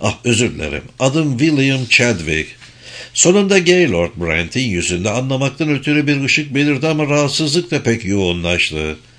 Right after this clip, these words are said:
"Bana bakın," dedi, "böyle çat kapı evime gelip şikayette bulunamazsınız. Bunun yasal yolları var. Avukatınız sizin adınıza bir mektup yazacak ve"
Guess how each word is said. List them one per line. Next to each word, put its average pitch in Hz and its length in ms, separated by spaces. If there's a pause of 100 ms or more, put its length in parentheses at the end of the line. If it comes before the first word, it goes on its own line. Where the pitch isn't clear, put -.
(460)
"Bana 82 280
bakın," 78 360
dedi, 78 260
"böyle 90 300
çat 107 300
kapı 107 220
evime 107 420
gelip 95 300
şikayette 110 720
bulunamazsınız. 98 1040
Bunun 113 180
yasal 131 500
yolları 127 460
var. 85 220 (400)
Avukatınız 107 680
sizin 113 320
adınıza 110 520
bir 127 140
mektup 120 460
yazacak 98 580
ve" 113 220